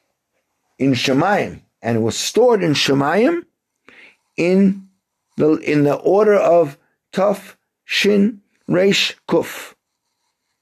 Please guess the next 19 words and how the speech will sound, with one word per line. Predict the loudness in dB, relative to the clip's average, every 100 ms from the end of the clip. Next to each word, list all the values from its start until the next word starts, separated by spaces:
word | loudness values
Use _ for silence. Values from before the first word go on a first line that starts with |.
| _ _ -2
It |
was | 0 2
backwards." | 0 -2 -2 -8 -10 -16 -20 -20 _ _ _ _ _ _ _ _ _ _ _ _ _ _ _ _ _ -4
And | 0 0 -2 -6 -12 -18 _ _ _ _ _
the, | -2 -2
the, | 0 0 2
the | 0 0
Shach | 0 -2 -2 -2
repeats | -2 0 0 2
his | 0 2
words | 2 2 2 -2 -16 -20 -20 _
actually | -6 -6 -4 -2 -2 -4 -18 -18
somewhere | -2 0 2 2
else, | 4 2 -2 -2
that | -2 0
the |
Torah | -2 2 2 4
was | 2 2
written | 0 0 2 0 0